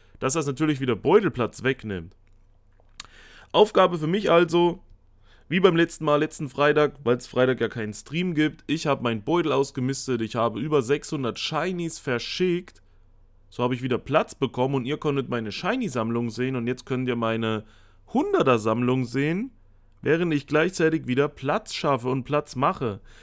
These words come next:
Ich werde also wieder vier Sternchen eingeben und werde das wieder so machen wie beim letzten Mal, dass ich von unten nach oben einfach durchgehe. Hier haben wir zum Beispiel Sackjan. Ihr seht also auch die legendären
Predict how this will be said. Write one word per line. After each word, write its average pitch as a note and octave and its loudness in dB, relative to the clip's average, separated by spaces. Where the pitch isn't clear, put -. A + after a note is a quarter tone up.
Ich - -14
werde E3 6
also C#3 -2
wieder C#3+ 8
vier C#3+ 2
Sternchen F3 -2
eingeben C3 0
und A2+ -6
werde F3+ 8
das F#3 0
wieder D#3+ 2
so D#3 4
machen E3+ 2
wie D3 0
beim C3+ 2
letzten D#3 -2
Mal, C3 4
dass A#2+ 4
ich A#2+ -4
von A#2+ -4
unten D#3+ -4
nach B2+ 0
oben C3 0
einfach B2+ -2
durchgehe. B2+ -2
Hier C3 -4
haben F3 -2
wir E3 -6
zum C#3+ -10
Beispiel D3+ 0
Sackjan. A#2+ -2
Ihr G2+ -6
seht C#3 -4
also B2+ 0
auch C3 0
die B2 2
legendären B2+ 0